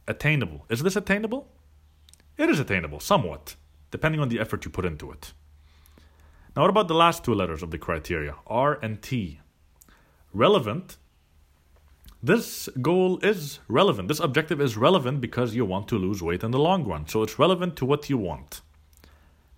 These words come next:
And the last letter, T, time bound. Okay,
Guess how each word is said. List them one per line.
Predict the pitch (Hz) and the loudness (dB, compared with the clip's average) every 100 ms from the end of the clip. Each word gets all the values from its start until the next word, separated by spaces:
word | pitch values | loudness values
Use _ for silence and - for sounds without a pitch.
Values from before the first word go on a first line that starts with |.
| - | -14
And | 98 | -6
the | 92 | 2
last | 131 175 101 | 4 4 0
letter, | 92 107 - - - | -2 -2 -6 -20 -4
T, | 185 147 175 - _ _ - | 0 0 -2 -14 _ _ -8
time | - 123 120 | 0 2 2
bound. | 87 76 67 - - | -2 -6 -8 -12 -8
Okay, | 160 101 | -4 -4